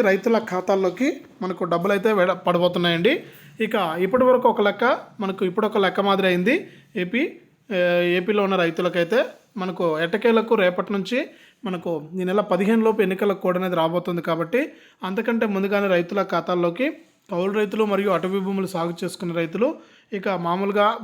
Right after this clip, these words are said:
భూస్వాములందరికీ కూడా మనకు డబ్బులైతే వేయబోతోంది. పదమూడు వేల ఐదు వందల రూపాయలు మరొకసారి అయితే జమ కాబోతోంది. ఆ వివరాలన్నీ కూడా వీడియోలోకి అయితే వెళ్ళి తెలుసుకుందాం. వీడియోను ముందుగా లైక్ చేసేయండి,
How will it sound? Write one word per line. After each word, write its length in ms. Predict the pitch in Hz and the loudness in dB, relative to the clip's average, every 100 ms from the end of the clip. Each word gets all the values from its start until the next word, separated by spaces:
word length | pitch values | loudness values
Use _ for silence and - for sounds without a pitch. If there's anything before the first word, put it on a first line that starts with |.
| 170 | -4
భూస్వాములందరికీ 680 | 185 196 185 175 175 170 175 | -2 -2 -2 0 -2 -4 -4
కూడా 120 | 175 175 | -2 -2
మనకు 200 | 170 165 | -2 -4
డబ్బులైతే 420 | 180 160 170 170 | -6 -2 -2 -2
వేయబోతోంది. 560 | 170 160 165 165 160 220 339 - _ - | -4 -4 -6 -6 -4 -6 -6 -14 _ -14
పదమూడు 320 | 165 185 196 | -8 -4 -2
వేల 140 | 190 | 0
ఐదు 160 | 185 170 | 0 0
వందల 180 | 180 175 160 | 0 0 -2
రూపాయలు 340 | 160 165 247 359 - - _ _ _ _ _ _ | -2 0 0 -2 -12 -20 _ _ _ _ _ _
మరొకసారి 520 | 202 185 190 202 196 | -8 -6 -4 -2 -2
అయితే 120 | 175 175 | -2 -2
జమ 180 | 165 165 | -4 -2
కాబోతోంది. 560 | 175 160 151 156 185 330 - _ - _ | -2 -2 -4 -2 -2 -4 -8 _ -20 _
ఆ 100 | 208 196 | -6 -2
వివరాలన్నీ 440 | 202 202 214 214 208 | 0 2 2 2 0
కూడా 120 | 208 202 | 0 0
వీడియోలోకి 420 | 175 185 190 185 | 2 0 0 -2
అయితే 100 | 175 | -2
వెళ్ళి 180 | 175 170 | -2 -2
తెలుసుకుందాం. 460 | 165 160 - 180 269 - _ _ _ | -4 -6 -6 -6 -6 -10 _ _ _
వీడియోను 300 | 190 233 240 | -4 -2 0
ముందుగా 220 | 220 220 214 | 0 2 4
లైక్ 280 | 185 185 190 | 2 0 -4
చేసేయండి, 420 | 190 202 180 196 | -4 -2 -2 -2